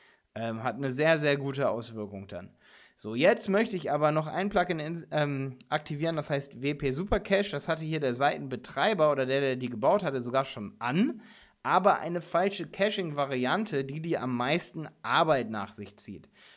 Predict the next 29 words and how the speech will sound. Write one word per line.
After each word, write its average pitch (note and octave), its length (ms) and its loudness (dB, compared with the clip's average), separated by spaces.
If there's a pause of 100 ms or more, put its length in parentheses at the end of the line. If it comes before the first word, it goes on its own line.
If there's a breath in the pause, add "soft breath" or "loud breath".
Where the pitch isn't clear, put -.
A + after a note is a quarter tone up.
(100)
Wenn C#3 140 0
ich C#3 180 -4
W F3+ 120 4
P G3+ 140 2
Super F#3 280 -2
Cache F3 300 0
nämlich D#3+ 240 -4
aktiviert D3+ 500 0
habe D3 240 4
und D3+ 120 -2
ich C#3+ 100 -8
gehe E3 140 -2
mal D3+ 120 0
auf B2 140 -4
die - 220 -12
Einstellungen C3 720 0
W G#2+ 120 -6
P A#2 140 -8
Super A2 280 -8
Cache, A#3 340 -4 (1000)
dann B2+ 180 -4
sehe D#3 340 4
ich, D3 480 -2 (400 soft breath)
dass C3+ 180 -2
ich B2+ 160 -8
erstmal D3 380 2
Caching D3+ 340 0
hier C3 140 -2
jetzt A2 280 -6